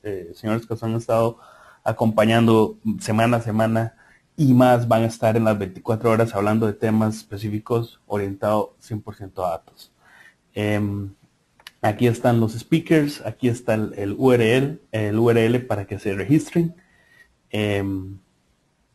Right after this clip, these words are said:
registren y vean las charlas, vean qué les interesa, son veinte, son dos días, o sea, son doce sesiones cada día, eh, doce horas de sesiones de S Q L Server. Y por último, invitarles a la charla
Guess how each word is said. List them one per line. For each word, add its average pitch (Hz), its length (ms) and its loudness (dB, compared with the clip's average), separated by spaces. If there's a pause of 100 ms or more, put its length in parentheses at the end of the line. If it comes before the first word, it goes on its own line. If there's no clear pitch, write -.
(120)
registren 170 440 2
y 123 40 2
vean 131 220 4
las 160 140 0
charlas, 143 520 2 (540)
vean 127 640 4
qué 135 120 4
les 131 200 4
interesa, 135 580 0
son 113 220 -2
veinte, 113 360 -4
son 113 200 0
dos 123 180 2
días, 127 240 2
o 127 60 -14
sea, 98 140 -4
son 107 180 -6
doce 117 260 -4
sesiones 117 480 -4
cada 113 280 4
día, 107 340 0 (720)
eh, 101 400 -6 (280)
doce 123 300 0
horas 123 320 2
de 110 380 -2
sesiones 104 400 -6
de 92 80 -8
S 95 140 -14
Q 92 140 -8
L 82 100 -8
Server. - 320 -18 (3000)
Y 131 100 0
por 143 200 2
último, 143 320 6
invitarles 139 720 2
a 120 180 0
la 113 220 4
charla 131 600 2